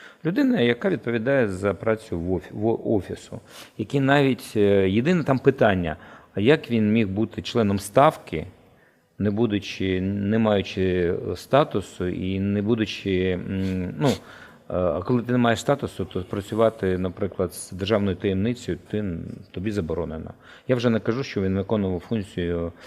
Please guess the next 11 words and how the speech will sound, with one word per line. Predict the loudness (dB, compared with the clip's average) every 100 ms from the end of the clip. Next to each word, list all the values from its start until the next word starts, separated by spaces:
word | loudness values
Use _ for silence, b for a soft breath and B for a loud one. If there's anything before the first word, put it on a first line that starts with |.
| B B -4
міністра | 0 0 -2 -2 0 -2
іноземних | -4 -6 -4 -4 -2 -2 -4
справ | -6 -2 0 2 0 -2
і |
всі | -4 -4 0 0
інші | 0 -4
функції. | -6 -4 -4 -4 -2
Ну, |
от | -2 -4
тільки | -14 -14
що, | -6 -2 -2